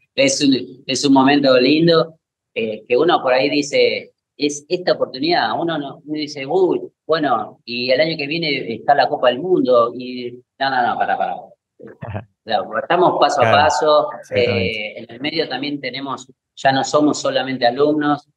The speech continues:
Speaker 1: eh, somos instructores mayores, tenemos, eh, tenemos, yo por ejemplo, bueno,
Speaker 2: Mucha
Speaker 1: tengo
Speaker 2: responsabilidad,
Speaker 1: muchos
Speaker 2: muchos cargos.
Speaker 1: muchas responsabilidades con los instructores, el día a día,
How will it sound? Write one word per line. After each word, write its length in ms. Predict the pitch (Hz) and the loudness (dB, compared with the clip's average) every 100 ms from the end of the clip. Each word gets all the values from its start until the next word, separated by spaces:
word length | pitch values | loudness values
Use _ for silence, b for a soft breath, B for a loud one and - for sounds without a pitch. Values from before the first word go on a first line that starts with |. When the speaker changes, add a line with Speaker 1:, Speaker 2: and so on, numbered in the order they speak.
| _ - | _ -8
Speaker 1:
eh, 240 | 117 110 | -4 -4
somos 300 | - 131 131 127 | -8 -8 -8 -6
instructores 500 | 120 123 117 135 120 | -8 -8 -8 -4 -2
mayores, 560 | 120 135 139 143 139 - | -2 -4 0 0 0 -6
tenemos, 340 | 127 131 127 | -8 -8 -2
eh, 500 | 123 120 117 110 110 _ _ _ | 2 2 0 -8 -14 _ _ _
tenemos, 400 | 120 131 131 123 127 131 107 - _ | -10 -6 -4 -4 -6 -12 -14 -20 _
yo 220 | - 135 | -2 0
por 120 | 135 | 2
ejemplo, 560 | 123 143 135 131 127 117 | 0 -2 -2 4 4 4
bueno, 200 | 127 131 | 2 0
Speaker 2:
Mucha 180 | 120 135 | 2 4
Speaker 1:
tengo 100 | 123 | 4
Speaker 2:
responsabilidad, 680 | 120 113 120 120 151 160 135 | 0 2 2 4 6 6 4
Speaker 1:
muchos 220 | 135 143 | 2 0
Speaker 2:
muchos 80 | 143 | 4
cargos. 380 | 156 147 123 143 | 2 2 -2 -4
Speaker 1:
muchas 260 | 135 156 | -2 0
responsabilidades 760 | 139 143 139 135 135 147 147 135 | 2 0 0 0 2 4 4 2
con 140 | 127 | -4
los 160 | 123 - | -6 -8
instructores, 880 | 120 123 123 165 165 156 143 143 143 _ | -10 -10 -2 4 4 4 0 -6 -14 _
el 160 | 123 120 | -10 -6
día 220 | 139 143 | -2 -2
a 40 | |
día, 520 | 170 160 156 143 135 | 0 -2 2 4 2